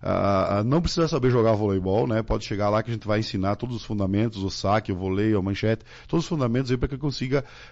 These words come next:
eh, jogar voleibol. Claro que não é de um dia pro outro que você vai aprender, é todo um trabalho de base, uma formação, porque a gente chega num nível como a gente chegou, daí conseguir disputar uma seletiva pra um esta-, pra uma final estadual como a gente foi ontem.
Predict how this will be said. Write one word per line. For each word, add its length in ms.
eh, 340
jogar 260
voleibol. 480
Claro 200
que 120
não 120
é 80
de 100
um 60
dia 220
pro 140
outro 160
que 60
você 40
vai 120
aprender, 340
é 60
todo 140
um 60
trabalho 320
de 80
base, 380
uma 100
formação, 460
porque 160
a 20
gente 100
chega 160
num 140
nível 220
como 120
a 40
gente 160
chegou, 260
daí 160
conseguir 480
disputar 400
uma 120
seletiva 540
pra 120
um 120
esta-, 260
pra 420
uma 120
final 220
estadual 380
como 100
a 40
gente 120
foi 180
ontem. 300